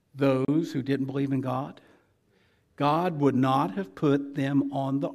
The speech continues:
ark if they did not have a relationship with God. Okay, that's one.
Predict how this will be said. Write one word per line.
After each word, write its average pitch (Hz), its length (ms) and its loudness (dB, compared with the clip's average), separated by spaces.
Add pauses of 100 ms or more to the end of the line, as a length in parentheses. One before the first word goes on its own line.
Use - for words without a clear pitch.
ark 120 380 -6
if 127 80 -16
they 123 140 -12
did 127 280 -8
not 139 220 -4
have 131 200 -10
a 127 40 -8
relationship 120 960 -10
with 127 200 -18
God. 214 340 -10 (1700)
Okay, 151 260 -16
that's 147 240 -8
one. 180 320 0